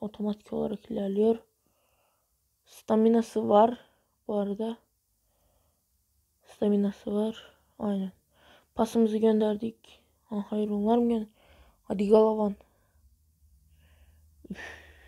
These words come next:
iyi, güzel. Soda verdi. Colts. Oha, Colts'u yedi Hyuga.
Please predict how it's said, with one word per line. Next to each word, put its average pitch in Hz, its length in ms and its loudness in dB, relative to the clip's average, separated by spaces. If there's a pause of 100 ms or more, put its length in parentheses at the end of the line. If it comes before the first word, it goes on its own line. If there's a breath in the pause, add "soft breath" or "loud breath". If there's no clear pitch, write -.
(280 loud breath)
iyi, 220 180 -6 (200)
güzel. 196 200 -6 (1040)
Soda 220 420 4
verdi. 202 540 4
Colts. 208 420 2 (1300)
Oha, 208 500 0
Colts'u - 460 -8
yedi 202 580 -2
Hyuga. 202 380 -6